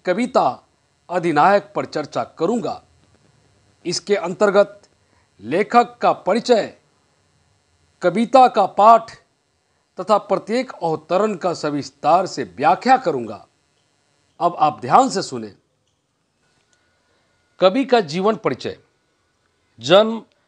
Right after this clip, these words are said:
नौ दिसंबर उन्नीस सौ उनतीस। जन्म स्थान लखनऊ, उत्तर प्रदेश। निधन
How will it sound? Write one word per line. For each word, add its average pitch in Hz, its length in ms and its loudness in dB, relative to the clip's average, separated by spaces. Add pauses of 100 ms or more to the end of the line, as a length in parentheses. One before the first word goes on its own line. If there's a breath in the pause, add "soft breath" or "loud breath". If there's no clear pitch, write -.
(240)
नौ 160 280 0
दिसंबर 180 480 -4
उन्नीस 160 480 -10
सौ 170 80 -6 (140)
उनतीस। 131 420 -12 (1300)
जन्म 190 340 2
स्थान 202 480 0 (480)
लखनऊ, 185 520 0 (140)
उत्तर 170 320 -4
प्रदेश। 131 680 -6 (880)
निधन 196 540 2